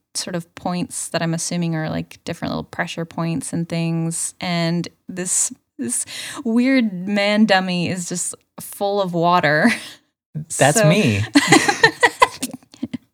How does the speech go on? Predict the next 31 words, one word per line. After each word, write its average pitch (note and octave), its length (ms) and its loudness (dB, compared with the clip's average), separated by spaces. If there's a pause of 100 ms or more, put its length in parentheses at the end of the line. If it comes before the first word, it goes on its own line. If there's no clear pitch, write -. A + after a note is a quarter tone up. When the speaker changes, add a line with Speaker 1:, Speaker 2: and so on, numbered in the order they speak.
(680)
Speaker 1:
If B3+ 160 2
we C#4 140 4
had C4 160 4
nicknames F3+ 440 0
on - 140 0
this G#3+ 140 -2
show, D#3+ 200 0
you D#3+ 140 0
could E3+ 180 -4
be, D3 200 -2
like, D3 180 -4
a D3 100 -2
weird D3+ 280 -2
man D3 260 2
dummy D3 240 0
full C#3+ 220 -4
of C#3+ 140 -6
water. C#3+ 420 4 (340)
<laughs> - 320 -12
Speaker 2:
I C4 200 4
am A#2+ 200 6
Noah, G2+ 460 2
A G2 160 0
K F2 360 -2
A F2 80 -2
weird F#2+ 360 0
man F2+ 300 -4
dummy F#2+ 340 0
full G2 280 -6
of G2 120 -4
water. A2 460 -2